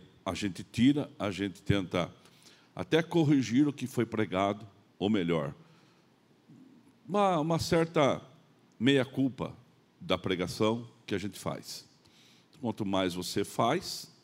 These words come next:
quanto mais repetição você tem, volta, quanto mais,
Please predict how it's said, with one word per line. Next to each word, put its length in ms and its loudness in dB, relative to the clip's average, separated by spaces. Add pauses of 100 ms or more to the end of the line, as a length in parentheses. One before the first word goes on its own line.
quanto 300 -2
mais 320 2
repetição 640 -4
você 260 -4
tem, 240 0
volta, 380 -2
quanto 300 -4
mais, 460 0